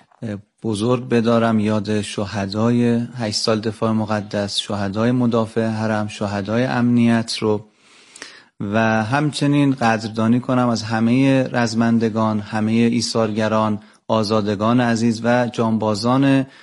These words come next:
محترمی که از سلامتی خودشون گذشتن و این امنیت و،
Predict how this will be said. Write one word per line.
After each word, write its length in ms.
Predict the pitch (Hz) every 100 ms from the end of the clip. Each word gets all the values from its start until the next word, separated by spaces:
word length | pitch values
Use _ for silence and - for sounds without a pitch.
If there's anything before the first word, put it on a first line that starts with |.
| - _
محترمی 600 | 120 113 117 117 131 151
که 160 | 139 151
از 320 | 147 139 120
سلامتی 640 | - - 117 117 117 113 139
خودشون 460 | 135 135 117 139
گذشتن 760 | 127 113 127 135 - 151 147 147 - - _ -
و 60 | 113 113 117
این 200 | 139 135
امنیت 640 | 110 117 113 113 120 131 -
و، 340 | 127 113 107